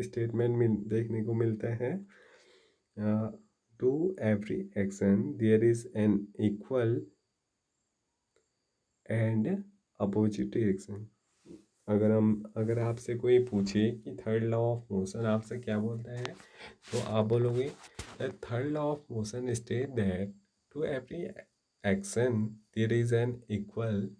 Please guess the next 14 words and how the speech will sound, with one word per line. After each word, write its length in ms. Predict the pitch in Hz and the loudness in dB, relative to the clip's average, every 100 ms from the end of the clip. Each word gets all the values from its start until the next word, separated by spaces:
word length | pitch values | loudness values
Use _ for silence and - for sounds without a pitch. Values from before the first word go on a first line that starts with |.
| _ _ - | _ _ -2
and 240 | 120 123 - 120 | 0 0 -4 -6
opposite 440 | 120 117 113 110 | -2 -2 -2 -2
reaction।" 380 | 104 98 - 95 101 _ _ _ _ - | -4 -6 -10 -14 -14 _ _ _ _ -6
किसी 280 | 120 120 127 | -2 4 4
भी 140 | 139 156 110 | 4 -2 -2
एक्शन 400 | 98 - 120 120 | -4 -2 -4 -2
के 160 | - | -2
लिए 340 | 113 101 101 107 - _ _ _ _ _ _ _ _ _ _ _ _ _ _ _ _ - _ | 0 2 0 -2 -6 _ _ _ _ _ _ _ _ _ _ _ _ _ _ _ _ -20 _
क्या 100 | 127 | 2
होता 240 | 127 123 | 4 4
है, 120 | 127 147 | 0 -2
एक 340 | 120 123 - - 107 | 0 0 0 -6 -6
इक्वल 480 | 101 - 107 123 - _ | -6 2 4 4 -2 _
और 200 | 110 120 | -6 -4